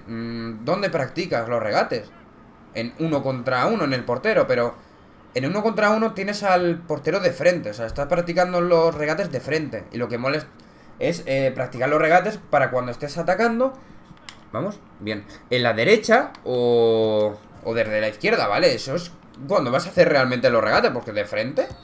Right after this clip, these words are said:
muy pocas veces, o sea, atacando hacia arriba, eh, pocas veces. O sea, cuando sacas un córner, quizás, no sé si me estáis entendiendo,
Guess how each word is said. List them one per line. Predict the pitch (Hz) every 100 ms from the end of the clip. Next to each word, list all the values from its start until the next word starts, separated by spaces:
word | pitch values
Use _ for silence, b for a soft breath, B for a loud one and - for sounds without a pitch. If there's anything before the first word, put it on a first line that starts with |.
| B B B - - -
muy | 117
pocas | 170 339 120
veces, | 160 175
o |
sea, | 113 117
atacando | 113 113 127 214
hacia | - 156
arriba, | 127 139 196 202 160
eh, | 135
pocas | 151 151 127
veces. | 170 180
O | -
sea, | 120 113
cuando | 117 117
sacas | 110 135 160
un | 139
córner, | 127 170 190 170 -
quizás, | 131 147 156
no | 131
sé | 135
si | 127
me | 123
estáis | 120 120 120
entendiendo, | 117 120 135 147 180